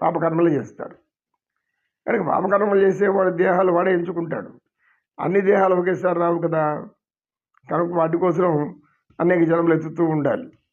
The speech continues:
ఎంత హీనమైన స్థితిలోకి వెళ్ళిపోయినా అంత హీనమైన స్థితిలో ఒక్కొక్కటి, ఒక్కొక్కటి, ఒక్కొక్క శరీరాన్ని ఏర్పరచుకుంటూ ఆ కర్మలు అయిపోయేంత వరకు ఏర్పరచుకుంటూ ఉంటారు. అదే పుణ్యం చేసిన వాళ్ళు కూడా ఈ విధంగా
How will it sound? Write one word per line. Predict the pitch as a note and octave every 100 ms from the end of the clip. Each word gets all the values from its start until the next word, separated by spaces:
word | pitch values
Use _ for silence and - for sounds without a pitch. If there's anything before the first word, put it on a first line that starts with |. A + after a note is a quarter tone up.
| _ _ _ _ _ _
ఎంత | C3 D#3+ D3+
హీనమైన | C#3+ D#3 E3 E3 E3+
స్థితిలోకి | E3+ D#3+ E3+ E3
వెళ్ళిపోయినా | E3 E3 E3+ F3 D3 D#3 - _ _ - F3
అంత | F3+ F3+
హీనమైన | F3+ F3+ F3
స్థితిలో | E3 E3+ E3+
ఒక్కొక్కటి, | E3 E3+ F3
ఒక్కొక్కటి, | D#3+ E3
ఒక్కొక్క | E3+ F3 C#3
శరీరాన్ని | D#3+ E3 E3 D#3 D3 - - - -
ఏర్పరచుకుంటూ | F3 F3 D#3+ D#3+ E3 E3+ E3 E3+ D#3 D3+ D#3 _ _ -
ఆ | D#3 A2+ G2+ - C3+
కర్మలు | C3+ E3 D3+
అయిపోయేంత | D#3+ F3 E3+ E3 D#3+
వరకు | E3 D#3
ఏర్పరచుకుంటూ | D3 B3 - - C3+ B2 B2+
ఉంటారు. | C#3 - - A3+ - _ _ _ _ _ _ _ _
అదే | - G3 F3
పుణ్యం | E3 A3 G#3
చేసిన | G3 F3+ F#3
వాళ్ళు | F3 E3+
కూడా | E3+ D3+ C#3 - _ _ _ -
ఈ | D#3+ F#3+
విధంగా | G3 F#3+ F#3